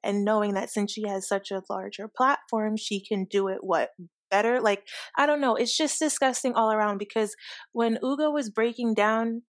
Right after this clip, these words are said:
like, the episode in the beginning, she said that the episode was seventeen minutes, which in reality means that she probably shot, like, about forty-five minutes of content. You can't tell me within those forty-five minutes that she <laughs> wasn't realizing how wrong this was. <laughs>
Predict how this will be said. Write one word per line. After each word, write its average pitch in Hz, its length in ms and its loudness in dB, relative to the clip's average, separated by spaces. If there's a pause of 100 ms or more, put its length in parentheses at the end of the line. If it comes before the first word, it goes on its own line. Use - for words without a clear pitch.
(160)
like, 196 260 2 (200)
the - 160 0
episode 214 500 0
in 202 140 -4
the 196 100 -4
beginning, 208 380 0
she 214 160 -6
said 208 380 0
that 202 260 0
the 202 60 -2
episode 220 340 -2
was 202 100 -4
seventeen 226 460 0
minutes, 190 240 -4
which 202 160 -6
in 202 100 -2
reality 233 480 2
means 202 300 -2
that 190 160 0
she 214 180 -6
probably 208 440 0
shot, 190 340 2
like, 185 180 0
about 190 260 -4 (460)
forty-five 226 500 2
minutes 208 220 -2
of 190 100 -12
content. 226 580 0 (440)
You 277 120 -4
can't 294 300 0 (260)
tell 294 240 6
me 294 160 0
within 269 340 0
those 247 220 2
forty-five 240 580 0
minutes 233 280 2
that 226 100 0
she 226 200 -2
<laughs> 214 60 -2
wasn't 240 460 0
realizing 202 880 -2
how 190 280 0
wrong 180 340 -8
this 180 300 -10
was. 190 200 -4
<laughs> - 380 -2